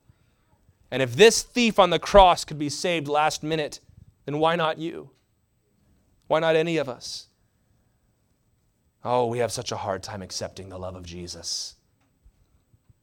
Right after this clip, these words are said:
Ask yourself this question. If you could know that God loves you and could forgive you of all the things you've done,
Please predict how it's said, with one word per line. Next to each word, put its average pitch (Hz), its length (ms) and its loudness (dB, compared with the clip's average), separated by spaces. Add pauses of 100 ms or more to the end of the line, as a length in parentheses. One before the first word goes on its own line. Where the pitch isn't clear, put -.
(460)
Ask 139 240 -2
yourself 113 380 -2
this 101 180 -8
question. 95 500 -8 (1400)
If 170 200 6
you 247 300 4
could 254 480 4
know 185 440 2 (600)
that 165 220 2
God 196 280 8
loves 185 320 2
you 190 220 -6 (720)
and 156 160 0
could 185 140 0
forgive 175 380 4
you 196 140 2
of 175 80 2
all 180 100 6
the 180 100 -2
things 180 300 -4
you've 175 140 -4
done, 180 360 0